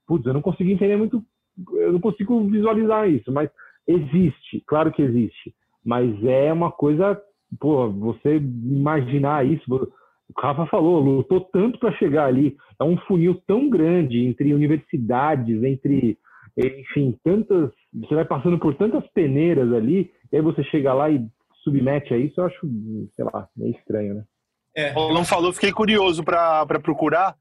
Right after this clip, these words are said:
Speaker 3: Quando o, o, o Lions foi zero dezesseis na temporada de dois mil e oito, tiveram a primeira escolha no ano seguinte, pegaram o Matthew Stafford.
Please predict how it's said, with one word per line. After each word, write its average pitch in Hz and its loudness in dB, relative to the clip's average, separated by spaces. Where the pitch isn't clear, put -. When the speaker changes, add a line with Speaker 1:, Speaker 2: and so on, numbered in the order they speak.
Speaker 3:
Quando 160 -4
o, 165 0
o, 160 -4
o 160 2
Lions 190 0
foi 180 -2
zero 175 -4
dezesseis 160 -10
na 147 -4
temporada 165 -2
de 156 -14
dois 151 -4
mil 170 -8
e 165 -4
oito, 196 -4
tiveram 170 -4
a - -4
primeira 180 -8
escolha 175 -8
no 170 -10
ano 170 -14
seguinte, 165 -10
pegaram 185 0
o 190 -8
Matthew 196 -6
Stafford. 143 -4